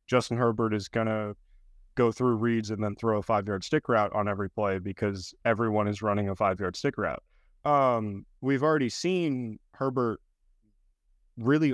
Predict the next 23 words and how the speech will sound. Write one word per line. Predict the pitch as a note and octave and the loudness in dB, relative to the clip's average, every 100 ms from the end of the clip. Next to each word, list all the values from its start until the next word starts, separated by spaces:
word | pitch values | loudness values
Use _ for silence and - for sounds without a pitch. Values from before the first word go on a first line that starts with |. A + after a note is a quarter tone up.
| C3 | 2
uncork | B2+ A2+ - B2+ C3+ - _ _ _ _ _ | -2 -2 -4 -2 -2 -4 _ _ _ _ _
some | - B2 A2+ | -4 -2 -2
deep | A#2 A#2+ | -2 -2
passes | - A2+ G#2+ A#2 G#2+ - - _ - | 0 0 0 -4 -10 -10 -18 _ -2
down | A#2 A2 | 0 0
the | |
sideline, | - C3+ C3+ C3 A#2+ | 0 0 0 0 -2
down | A2+ A2 | 0 -2
the | G2 | -4
seam, | - D#3+ C#3+ C3+ B2+ _ _ _ A#2 | -2 0 0 -2 -4 _ _ _ -2
um, | A2+ G#2 G2+ F#2+ - _ - | 0 0 -4 -8 -12 _ -6
like, | A2+ G2+ - _ - | -4 -4 -8 _ 0
really | D#3+ D3 | 2 2
all | - C3 B2+ | 2 2 2
over | A2 | 0
the | G#2 F#2+ | -4 -6
field, | - E3+ C3+ A2+ | 0 2 0 -2
like, | A2 | -8
forty, | - D3 C#3 B2 | -6 -2 0 -2
fifty, | - C#3 - A#2 | -2 -4 -2 -4
sixty | G#2+ C#3+ - A#2+ | -4 -4 -4 -6
plus | G#2 A#2 - | -4 -6 -2
yards | C#3+ C#3 A2+ G#2 - | 2 2 2 -4 -8